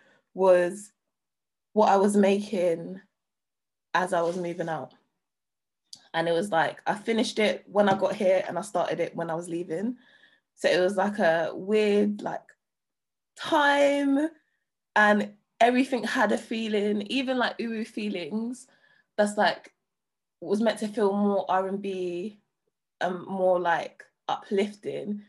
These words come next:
It's still got that, like, <laughs> chaotic, like, like, kinda, like, drum patterns, and, like, the hats are, like, just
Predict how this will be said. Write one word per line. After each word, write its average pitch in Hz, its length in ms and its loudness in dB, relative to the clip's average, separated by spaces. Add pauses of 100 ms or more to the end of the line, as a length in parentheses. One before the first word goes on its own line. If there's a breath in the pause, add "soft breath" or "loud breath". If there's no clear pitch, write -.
(160)
It's 208 160 -6
still 247 300 -4
got 214 260 -8
that, 151 180 -2
like, 160 480 -2
<laughs> - 0 -
chaotic, 208 720 0
like, 180 380 -4 (1120)
like, 202 260 2
kinda, 190 580 2
like, 180 200 -4
drum 202 340 2
patterns, 175 520 -2
and, 165 120 -4
like, 165 160 -8 (120)
the 170 80 0
hats - 480 -4
are, 165 80 -2
like, 156 400 -8 (840)
just - 560 -12